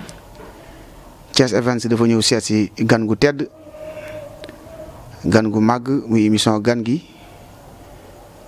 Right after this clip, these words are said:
muy Serigne Lamine Niang, di ku baax,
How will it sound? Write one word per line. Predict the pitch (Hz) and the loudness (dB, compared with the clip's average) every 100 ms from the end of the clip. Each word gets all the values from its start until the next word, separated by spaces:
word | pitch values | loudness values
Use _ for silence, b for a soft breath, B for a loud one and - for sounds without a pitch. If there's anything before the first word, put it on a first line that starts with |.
| - - - - - 175 92 | -20 -20 -20 -20 -18 -10 2
muy | 101 107 107 98 - | 2 4 2 0 -2
Serigne | - 120 110 104 | 0 2 4 4
Lamine | 107 107 101 98 | 2 2 0 2
Niang, | 101 104 98 101 - - - - | 2 2 -2 -12 -16 -18 -16 -2
di | 82 | 0
ku | 90 98 | 2 4
baax, | 110 123 - | 4 2 -4